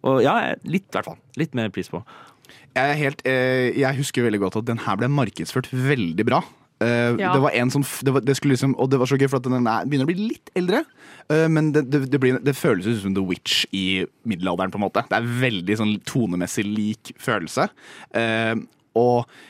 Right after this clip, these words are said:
Speaker 2: jeg husker at jeg var så gira på å se den filmen her, og så bare så jeg den aldri. Sånn, den bare kom og gikk. Sånn,
Speaker 3: Det var
Speaker 2: jeg husker jeg var
Speaker 3: akkurat
Speaker 2: sånn,
Speaker 3: samme.
Speaker 2: ja, jeg var sånn, «Wow, se på den filmen, det kommer til å bli fucking amazing!»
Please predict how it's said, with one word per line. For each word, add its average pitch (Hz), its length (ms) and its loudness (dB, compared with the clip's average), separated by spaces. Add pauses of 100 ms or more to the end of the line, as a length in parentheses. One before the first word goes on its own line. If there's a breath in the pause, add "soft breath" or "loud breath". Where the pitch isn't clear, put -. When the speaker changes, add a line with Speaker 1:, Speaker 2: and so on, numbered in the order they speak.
(160 loud breath)
Speaker 2:
jeg 127 140 -2
husker 131 160 -2
at 131 80 -10
jeg 135 40 -6
var - 120 -2
så - 500 2
gira 123 220 -4
på 110 120 -6
å - 40 -4
se 104 80 -2
den 98 80 -4
filmen 92 220 -2
her, 165 140 -12
og 135 80 -2
så 131 40 0
bare 107 140 -2 (180)
så 92 160 -6
jeg 80 80 -10
den - 80 -12
aldri. - 220 -12 (260)
Sånn, 139 160 2
den 135 80 4
bare 123 160 4
kom 160 240 0
og 120 80 2
gikk. - 240 -12
Sånn, - 160 2
Speaker 3:
Det 233 80 4
var - 160 0
Speaker 2:
jeg 143 140 4
husker 139 160 2
jeg - 20 4
var 139 80 4
Speaker 3:
akkurat 135 160 2
Speaker 2:
sånn, - 80 2
Speaker 3:
samme. 135 140 -8 (100)
Speaker 2:
ja, 185 140 4
jeg 170 80 -2
var 170 80 2
sånn, 185 160 4
«Wow, 175 340 6
se - 220 2
på 185 80 4
den 175 100 0
filmen, 180 160 4
det 175 60 -2
kommer 180 100 0
til 175 80 -2
å - 60 -8
bli - 100 -18
fucking 190 320 -4
amazing!» 180 320 0